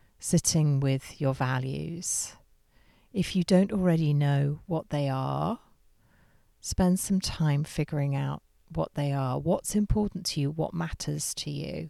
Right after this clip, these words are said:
in life, outside of your roles and responsibilities. What characteristics are most important to you? Define them.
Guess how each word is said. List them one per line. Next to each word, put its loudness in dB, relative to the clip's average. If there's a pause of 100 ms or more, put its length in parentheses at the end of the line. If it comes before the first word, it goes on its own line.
(160)
in -2
life, -8 (580)
outside 2
of -4
your 2
roles -2 (420)
and 0
responsibilities. -6 (320)
What 0
characteristics -2
are -2
most -2
important -6
to -8
you? -8 (840)
Define 4
them. -4